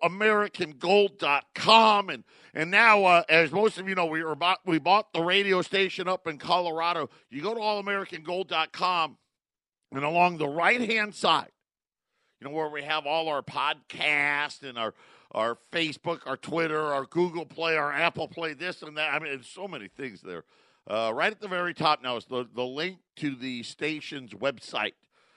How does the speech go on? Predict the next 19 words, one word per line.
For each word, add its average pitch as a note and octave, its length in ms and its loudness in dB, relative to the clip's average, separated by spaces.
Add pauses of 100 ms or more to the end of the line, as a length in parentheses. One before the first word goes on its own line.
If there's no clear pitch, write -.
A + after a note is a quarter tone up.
(180)
Uh, A2+ 240 -2
so C3 140 -8
you B2+ 220 -6
can A#2+ 180 -18
start D3 420 -4
listening C3+ 840 -8
to, B2 560 -6
uh, A2+ 480 -2
our A#2 100 2
programs C3+ 720 -4
there. D3 440 0 (280)
Uh, B2+ 260 0
we're C3 160 -6
working D#3+ 580 -8
on B2+ 220 -4
a A#2+ 80 -4 (300)
bunch F#3 340 0
of D#3 140 -4
things. C#3+ 540 0